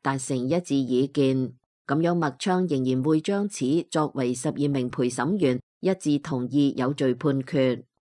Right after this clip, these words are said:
時評人方偉評論咗呢個案件，佢話呢個法官本嚟係應該要保持中立㗎，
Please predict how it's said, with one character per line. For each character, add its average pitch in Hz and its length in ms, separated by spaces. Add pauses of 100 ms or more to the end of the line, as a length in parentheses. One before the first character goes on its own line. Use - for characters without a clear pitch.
(180)
時 139 140
評 135 180
人 135 160
方 208 300
偉 143 180
評 139 200
論 127 180
咗 127 160
呢 175 160
個 143 340
案 139 140
件， 131 440 (260)
佢 160 260
話 139 160
呢 156 160
個 165 100
法 139 220
官 170 260 (240)
本 165 240
嚟 143 220
係 147 160
應 156 240
該 202 140
要 160 160
保 147 200
持 131 220
中 170 260
立 160 40
㗎， 131 500